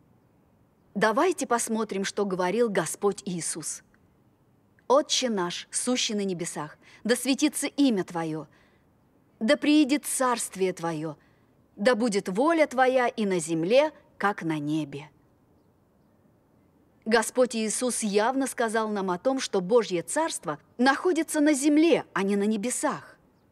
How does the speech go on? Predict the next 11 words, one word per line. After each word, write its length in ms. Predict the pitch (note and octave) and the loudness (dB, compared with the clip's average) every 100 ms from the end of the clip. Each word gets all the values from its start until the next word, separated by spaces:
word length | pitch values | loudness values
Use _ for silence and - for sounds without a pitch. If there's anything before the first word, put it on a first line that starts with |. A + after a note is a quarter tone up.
| _ _ _ | _ _ _
Очевидно, 800 | - A#3 - B3+ C#4 G#3+ B3 A3 - | -4 0 0 2 2 2 -2 -2 -6
что 240 | - B3 | 0 0
воля 360 | G#3+ C4 A3+ F3 | 4 4 4 2
Божья 540 | F3+ D#4+ B3+ F#3+ D#3+ - - _ _ _ - | 0 0 0 0 -2 -6 -20 _ _ _ -8
свершится 760 | - D4 D#4+ C#4+ - - - C#4+ | -2 2 2 2 2 2 2 0
на 140 | C#4 | 0
земле, 380 | A#3+ B3+ C#4 C#4+ | 0 0 2 0
как 260 | G#3+ G#3 | -2 -4
и 40 | G3+ | -2
на 140 | F3+ | 0
небе. 460 | D#3 D3+ C#3 C#3+ | 0 -2 -4 -10